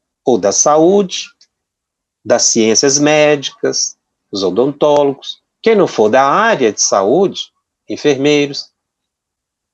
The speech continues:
esses, esse grupo entende. Mas se for alguém fora e eu disser a palavra miocárdio, a pessoa não vai entender nada.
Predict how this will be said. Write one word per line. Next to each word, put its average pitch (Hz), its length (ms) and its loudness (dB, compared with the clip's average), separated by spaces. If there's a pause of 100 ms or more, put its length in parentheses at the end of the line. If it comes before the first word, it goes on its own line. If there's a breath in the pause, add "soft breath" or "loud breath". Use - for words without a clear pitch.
(960)
esses, 165 540 0
esse 143 220 0
grupo 135 280 0
entende. 151 640 -4 (1700)
Mas 139 180 0
se 180 100 0
for 226 180 0
alguém 185 340 0
fora 139 680 0 (880)
e 127 120 -4
eu 151 160 2
disser 131 400 -2
a 120 80 2
palavra 107 440 0
miocárdio, 117 880 -2
a 175 100 -2
pessoa 180 380 0
não 240 120 0
vai 214 120 0
entender 262 440 0
nada. 220 400 -4